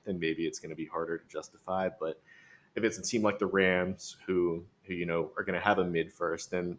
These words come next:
then that's something I would probably do, right? And that's the same way for, for Derek Brown. Maybe not two first rounders, but if the right deal came along, I would, I would definitely consider doing so. Um, and for J C Horn as well.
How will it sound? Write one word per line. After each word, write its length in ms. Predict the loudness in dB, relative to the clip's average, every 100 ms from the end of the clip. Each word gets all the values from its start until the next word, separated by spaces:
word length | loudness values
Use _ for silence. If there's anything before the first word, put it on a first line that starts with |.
| -2
then 80 | 2
that's 200 | 2 2
something 260 | -2 2
I 100 | 2
would 180 | 2 0
probably 420 | 0 0 -2 -4
do, 320 | -2 -4 -4 -8
right? 240 | -4 -2 -4 -8 -20 -20 -4 0
And 120 | 2
that's 140 | 2
the 60 | 0
same 280 | 2 4 6
way 260 | 6 6
for, 380 | 4 0 0 0 -2
for 80 | 2
Derek 360 | 4 2 2
Brown. 280 | 2 2 4
Maybe 180 | 2 4
not 240 | 2 2
two 180 | -2 -6
first 340 | -2 -2 0
rounders, 440 | 0 0 2 -2 -2
but 380 | -2 0 -2 -10 _ -8
if 160 | -6 0
the 100 | 2
right 240 | 2 2
deal 160 | -4 -4
came 260 | -2 -2
along, 480 | -2 0 0 0 -2 _ _ _ -6 2
I 80 |
would, 240 | 2 2 -2 -2
I 80 | 0
would 160 | 2
definitely 340 | 0 -2 -6 -8
consider 300 | -8 -8 -6
doing 300 | -4 -4 -4
so. 400 | 0 0 0 -4
Um, 420 | -2 -2 -2 -8 -20 _ -10
and 120 | -8
for 140 | -10
J 200 | -6 -8
C 180 | -6 -8
Horn 240 | -6 -8
as 120 | -8 -6
well. 360 | -2 -2 -4